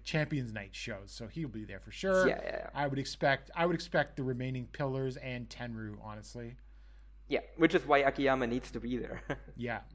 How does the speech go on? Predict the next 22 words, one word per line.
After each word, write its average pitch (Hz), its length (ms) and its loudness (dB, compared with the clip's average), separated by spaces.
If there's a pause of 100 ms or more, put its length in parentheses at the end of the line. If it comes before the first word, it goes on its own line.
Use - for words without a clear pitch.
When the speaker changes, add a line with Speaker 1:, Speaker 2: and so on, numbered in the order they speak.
(160)
Speaker 1:
and 113 400 -8 (100)
I 135 120 -4
guess 135 180 -2
the 147 140 -2
biggest 135 340 0
question 131 340 -2
mark 117 220 -6
would 107 100 -10
be 104 120 -10
Muto. 101 400 -10 (1400)
Speaker 2:
Yeah, - 120 -8 (180)
I 127 60 -2
mean, 147 160 0
I, 131 120 4
w-, 135 180 2
I 135 100 2
would 135 200 0
put 127 140 4
him, 120 240 -2
I, 117 120 -4 (260)
I 127 80 4
would 120 160 2